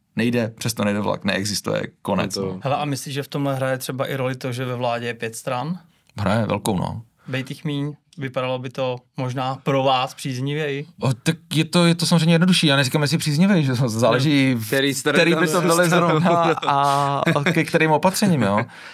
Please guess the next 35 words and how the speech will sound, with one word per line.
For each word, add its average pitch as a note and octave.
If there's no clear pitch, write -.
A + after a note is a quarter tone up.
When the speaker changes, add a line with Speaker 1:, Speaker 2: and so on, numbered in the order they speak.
Speaker 1:
Ale B2+
prostě C3+
tak, C3+
jo, G#3+
tak, G#3+
hm, E3
počty D3+
starostů D#3+
nebudu D3+
redukovat D3+
starostové D3+
a, C3+
a A#2+
lidovci C#3
mají D3
prostě C#3
problém C#3+
s -
konopím D#3+
a C3
s -
tě- B2
Speaker 2:
A, A2
a, A2
a G#2
se, A#2
Speaker 1:
a A#2
Speaker 2:
se, C3+
se C#3
Speaker 1:
or- C#3+
Speaker 2:
škrcením C#3
dotací B2+
zemědělcům B2+
Speaker 1:
No. C3
Speaker 2:
a D3+